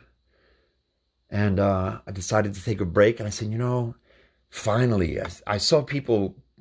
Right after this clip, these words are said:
putting up snippets from American Skin. So I was like, "Okay, I gotta find out where everybody's watching this movie 'cause I gotta see it."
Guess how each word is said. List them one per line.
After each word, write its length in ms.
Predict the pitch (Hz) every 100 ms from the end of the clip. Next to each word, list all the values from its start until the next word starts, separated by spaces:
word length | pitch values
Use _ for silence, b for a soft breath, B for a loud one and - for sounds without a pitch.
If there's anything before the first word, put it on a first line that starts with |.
| _
putting 300 | - 117 101
up 100 | 92
snippets 540 | - 113 107 95 87
from 320 | - 95 87 85
American 500 | 90 90 82 82 80
Skin. 400 | - 101 82 -
So 140 | 85
I 20 |
was 120 | 87
like, 100 | 87
"Okay, 220 | 92 - 82
I 120 | 110
gotta 200 | 120 92
find 260 | - 82
out 140 | 80 85
where 100 | 80
everybody's 400 | 78 78 78 -
watching 320 | - - -
this 160 | - -
movie 200 | - -
'cause 120 | -
I 80 | -
gotta 160 | -
see 200 | - -
it." 200 | - -